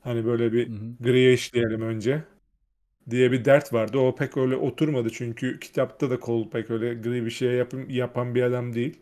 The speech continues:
Speaker 1: Bildiğin öküzün önünde gideni.
Speaker 2: <laughs>
Speaker 1: Em, şimdi ikinci sezonda rahat rahat öküz olabilir artık.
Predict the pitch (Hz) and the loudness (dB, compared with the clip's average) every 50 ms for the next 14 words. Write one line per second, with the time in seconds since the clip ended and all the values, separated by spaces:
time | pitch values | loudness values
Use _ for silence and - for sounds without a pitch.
0 | _ - 123 117 110 104 110 120 120 131 - _ _ _ _ _ _ _ - 139 | _ -6 -6 -4 -4 -4 -4 -4 -6 -6 -12 _ _ _ _ _ _ _ -6 -4
1 | 127 123 - 135 113 117 127 123 123 123 127 127 117 113 110 110 120 190 196 - | -4 -2 -2 -4 -2 -2 -2 -2 0 0 0 0 2 0 0 -2 -4 -6 -12 -16
2 | _ _ - - 151 - - 160 - - - 160 127 123 123 117 120 - - _ | _ _ -4 -4 -2 -2 -2 -4 -4 -4 -4 -4 -4 -2 -4 -4 -6 -8 -14 _
3 | _ _ _ _ _ _ _ _ _ - - - 151 151 156 151 151 147 143 160 | _ _ _ _ _ _ _ _ _ -6 -2 2 4 4 4 4 4 4 6 6
4 | 175 160 151 160 151 151 170 170 160 151 151 151 - 139 143 151 160 160 139 - | 8 8 8 6 6 6 6 8 8 6 6 6 4 4 4 4 4 0 -2 -2
5 | - 156 127 139 143 139 135 131 135 135 120 117 107 101 - - - - | -2 -2 0 2 2 4 4 2 2 2 2 0 -2 -4 -8 -14 -20 -20